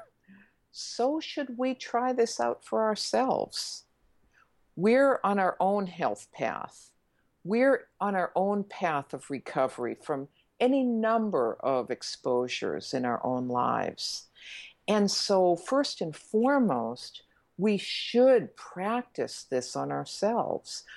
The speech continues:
We should explore this for ourselves, because that also not only enhances our health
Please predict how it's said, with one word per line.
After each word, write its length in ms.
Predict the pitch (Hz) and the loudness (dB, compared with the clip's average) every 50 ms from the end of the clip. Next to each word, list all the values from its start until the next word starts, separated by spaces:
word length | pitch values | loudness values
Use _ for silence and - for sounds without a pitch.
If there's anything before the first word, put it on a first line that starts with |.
| - _ - | -16 _ 0
We 160 | 180 208 196 | 2 2 4
should 300 | - - - - 240 220 | 2 0 0 2 4 4
explore 760 | 220 208 - - - - - _ - 185 190 196 214 220 220 | 4 2 -2 -8 -10 -10 -12 _ -6 -2 2 4 4 4 4
this 240 | 202 175 143 - - | 4 2 0 0 -2
for 200 | - - 160 151 | -2 0 2 2
ourselves, 520 | 151 156 - - - 214 214 202 156 139 | 2 2 0 -2 0 2 2 2 2 0
because 480 | - - 160 151 - 175 156 156 - - _ _ - _ _ - | -2 -4 -6 -4 -4 -4 -6 -6 -8 -12 _ _ -20 _ _ 0
that 140 | 220 208 196 | 0 2 4
also 440 | 208 226 277 320 - - - 170 160 | 4 4 4 2 0 -2 -4 -4 -2
not 260 | 165 175 185 196 185 | 0 0 0 2 2
only 220 | 180 165 165 151 | 0 0 0 -4
enhances 640 | 143 147 151 - 170 160 156 151 - - 143 120 - - - | -4 -6 -8 -6 -4 -4 -4 -4 -6 -8 -10 -10 -10 -6 -4
our 280 | 120 135 165 226 285 269 | 0 0 2 2 0 -2
health 520 | 202 165 123 101 76 80 - - - - | -4 -8 -6 -6 -6 -6 -8 -10 -16 -20